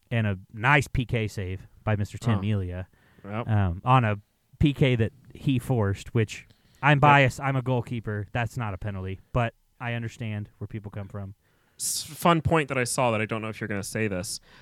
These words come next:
Speaker 2: Um, do you know the last goalkeeper to commit a penalty, uh, and f-, cause a P K and then block his own P K?
Speaker 1: I do.
Speaker 2: Um, for those of you who don't know, that was Mister Tim Melia.
Speaker 1: Mister Tim Melia, yes.
Speaker 2: Yeah.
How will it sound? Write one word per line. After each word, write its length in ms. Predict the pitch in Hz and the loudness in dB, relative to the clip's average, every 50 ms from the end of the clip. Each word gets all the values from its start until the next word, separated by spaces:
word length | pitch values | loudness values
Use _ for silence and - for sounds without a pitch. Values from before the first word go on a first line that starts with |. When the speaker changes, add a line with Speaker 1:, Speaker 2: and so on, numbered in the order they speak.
| - - | -14 -4
Speaker 2:
Um, 420 | - 120 117 107 101 101 98 90 - _ - 120 | 0 2 2 2 2 -2 -6 -8 -10 _ -8 -4
do 80 | - | 0
you 80 | 135 143 | 2 4
know 100 | 151 156 | 4 4
the 100 | 143 127 | 4 4
last 340 | 113 117 113 117 120 - - _ - | 2 4 4 2 2 0 -4 _ -2
goalkeeper 640 | - 113 110 117 - - 127 120 - 135 135 135 - - | 0 2 2 2 0 -2 -4 -2 -2 -2 -4 -4 -6 -8
to 460 | - - 131 113 104 104 104 104 - _ _ _ - | -6 -2 0 0 0 0 0 -2 -4 _ _ _ -8
commit 440 | - - 143 123 117 113 113 117 - | -4 -2 0 2 2 2 2 0 -2
a 100 | - 113 | -4 -4
penalty, 540 | 107 - 123 113 110 113 117 127 131 135 139 - _ _ _ _ _ _ _ _ _ - | -2 0 0 2 2 2 2 0 0 -2 -4 -6 _ _ _ _ _ _ _ _ _ -6
uh, 380 | - 107 98 92 90 90 90 92 - _ _ - | -4 -2 0 0 -2 -2 -4 -6 -10 _ _ -2
and 280 | 120 110 107 101 92 - | 0 0 0 -2 -4 -10
f-, 120 | - - - - | -14 -18 -18 -10
cause 240 | - - 131 123 120 | -2 2 2 2 2
a 60 | 123 | 2
P 180 | - - 127 120 | -2 -4 -6 -4
K 320 | - - 107 101 98 95 - - | -2 -2 -2 -2 -2 -4 -6 -4
and 160 | 123 117 110 | -4 -2 -2
then 160 | 107 101 98 | -2 -4 -2
block 320 | 95 104 104 101 101 104 - | -2 -2 0 0 0 0 -2
his 100 | 117 101 | -4 -2
own 180 | 101 101 98 | -2 -2 -4
P 160 | 95 - 98 98 | -4 -6 -8 -6
K? 220 | - 113 123 135 - _ _ _ _ _ _ - | -4 -4 -4 -4 -6 _ _ _ _ _ _ -8
Speaker 1:
I 120 | - 131 131 | -4 -4 -2
do. 300 | 110 117 147 156 90 87 - _ _ _ _ _ _ _ _ _ _ _ _ _ _ - - | -2 -2 -2 -2 -4 -6 -8 _ _ _ _ _ _ _ _ _ _ _ _ _ _ 0 2
Speaker 2:
Um, 360 | 117 110 110 104 95 98 - | 4 4 4 2 0 -2 -6
for 160 | - - 156 | -6 -4 0
those 180 | 139 151 147 143 | 0 0 0 0
of 60 | 143 | -2
you 40 | 131 | -2
who 40 | 110 | 0
don't 180 | - 156 160 | 0 0 0
know, 140 | 123 104 101 | 0 -2 -2
that 160 | 101 107 104 | -2 -4 -4
was 140 | 117 107 - | -4 -6 -6
Mister 240 | 107 107 - - 98 | -6 -8 -6 -6 -6
Tim 200 | - - 95 90 | -6 -6 -6 -6
Melia. 300 | 90 98 98 90 - - | -6 -6 -4 -4 -4 -4
Speaker 1:
Mister 160 | 85 90 120 107 | -4 -4 -6 -4
Tim 200 | - 117 110 101 | -2 -4 -4 -4
Melia, 360 | 104 113 110 101 98 95 95 - | -4 -6 -6 -6 -6 -8 -6 -6
yes. 260 | - 110 110 - - - | -4 -4 -4 -6 -6 -6
Speaker 2:
Yeah. 260 | 92 - 87 90 | -4 -4 -4 -4